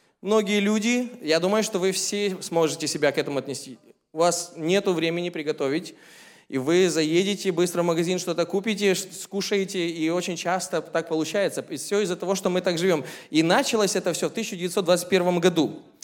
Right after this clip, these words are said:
В Канзасе открылась первая компания, не Макдональдс, а называлась она White Castle. Фирменным блюдом которой были диковинные в то время гамбургеры. Устойчивая цена пять центов,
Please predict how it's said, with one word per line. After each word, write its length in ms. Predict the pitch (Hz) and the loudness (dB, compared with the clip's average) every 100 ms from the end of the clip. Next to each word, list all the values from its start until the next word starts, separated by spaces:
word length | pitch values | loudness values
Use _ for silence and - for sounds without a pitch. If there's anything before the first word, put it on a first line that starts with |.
| - - | -18 -20
В 80 | - | 0
Канзасе 560 | 165 151 220 262 220 | 2 4 2 2 2
открылась 540 | - 156 147 196 185 165 | 0 -2 0 2 2 2
первая 320 | 165 175 208 | 0 2 2
компания, 440 | 196 190 180 156 | 0 2 2 2
не 180 | 143 170 | 2 2
Макдональдс, 840 | 180 175 147 135 143 180 - - - | 2 2 2 2 0 -2 -6 -12 -6
а 340 | 131 127 127 | -2 0 0
называлась 460 | - 135 151 185 180 | -4 -4 0 2 2
она 120 | 165 | 0
White 320 | 147 156 160 - | 0 0 0 2
Castle. 440 | 151 139 120 107 - _ _ _ _ - - - _ | 2 2 -4 -6 -14 _ _ _ _ -20 -20 -20 _
Фирменным 420 | - 196 196 185 | 0 2 4 2
блюдом 260 | 175 262 240 | 2 2 2
которой 320 | 185 196 196 | 2 2 2
были 260 | 170 190 190 | 4 2 2
диковинные 800 | 139 160 - 214 196 190 185 165 | -2 -8 0 2 4 2 2 2
в 60 | |
то 100 | 175 | 0
время 260 | 165 180 170 | 0 0 2
гамбургеры. 640 | 160 175 147 135 127 113 101 - _ _ _ _ _ _ - | 2 2 2 0 0 -2 -6 -18 _ _ _ _ _ _ -14
Устойчивая 640 | 143 135 196 196 190 170 165 | -10 -4 0 2 4 2 2
цена 340 | 165 156 175 175 - - | 0 0 0 -2 -8 -4
пять 260 | 160 160 160 | 0 0 0
центов, 640 | 180 156 - 120 - - | -2 -2 -4 -10 -12 -20